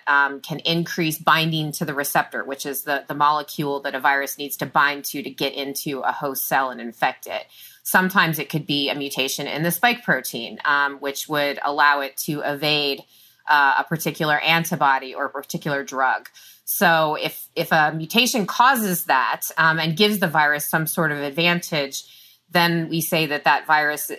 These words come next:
that mutation is under positive, uh, evolutionary selection, meaning that that virus has a competitive advantage over other variants that are circulating and will eventually, um, be selected for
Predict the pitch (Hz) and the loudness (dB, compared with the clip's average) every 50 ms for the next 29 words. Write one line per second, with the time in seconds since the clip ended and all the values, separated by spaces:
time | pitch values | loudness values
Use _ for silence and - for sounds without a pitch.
0 | - - - 165 160 - 160 160 151 - 185 202 208 202 - 185 156 143 139 - | -6 0 2 2 2 2 0 -4 -6 -2 2 2 2 2 2 0 -2 -2 -4 -6
1 | - 143 - - 156 156 151 151 147 143 135 - - - - 156 151 151 156 147 | -6 -4 -2 0 0 0 0 0 0 0 -2 -6 -4 0 2 4 4 2 0 -2
2 | 151 143 135 135 135 - - - 139 135 131 131 131 - - 156 143 156 147 151 | -4 -4 -4 -4 -6 -4 0 2 2 4 4 2 2 0 0 -2 -2 -2 -4 -6
3 | 147 - - 165 147 135 131 135 - - - 139 135 127 131 - - - - 82 | -6 -6 -6 -4 -4 -4 -4 -6 -6 -4 -4 -2 -2 -2 -2 -2 -4 -4 -4 -6
4 | - - - - - - - - - 175 175 170 170 165 160 156 151 147 151 143 | -6 -8 -10 -16 -20 -20 -20 -6 0 2 2 4 4 2 0 0 0 2 2 2
5 | 139 - - - 165 160 165 - - 170 165 165 156 151 151 - - 170 156 147 | 2 2 0 2 2 2 4 4 2 2 4 4 2 0 -2 -2 0 0 0 0
6 | 156 - - 147 143 - 170 156 151 151 151 143 139 147 139 139 147 147 151 147 | -2 -6 -8 -8 -4 0 0 0 2 0 -2 -4 -6 -8 -6 -4 -2 0 0 0
7 | 147 - 196 175 190 208 208 - - - - 160 156 151 160 147 - - 151 151 | -2 -2 -2 0 0 -2 -4 -4 -4 -4 -2 -2 -2 0 0 0 2 2 2 2
8 | 156 151 147 139 151 147 143 143 147 147 151 165 170 - - 165 143 139 139 - | 0 -2 -2 0 0 0 0 0 0 -2 -2 -4 -4 -4 -2 -2 -2 -2 -2 -2
9 | - 160 139 139 - 170 165 165 170 175 180 190 214 247 240 - _ - - _ | -2 -4 -4 -4 -2 -2 0 0 0 2 0 0 0 -2 -4 -6 _ -20 -20 _
10 | _ - 160 165 156 151 156 156 151 143 151 160 160 160 160 - - 165 151 156 | _ 0 0 2 2 2 0 0 0 0 2 0 0 0 0 0 0 0 0 0
11 | 147 143 139 143 - - 147 143 139 143 139 - 160 156 151 - - 165 151 151 | 0 0 0 -2 0 0 0 0 0 -2 -6 -6 -6 -4 -4 -2 -2 -2 0 2
12 | 151 160 - - - 143 135 - - - 151 139 131 127 123 123 127 - | 0 0 0 -2 -6 -6 -6 -6 -8 -8 -6 -4 -2 0 0 0 -2 -4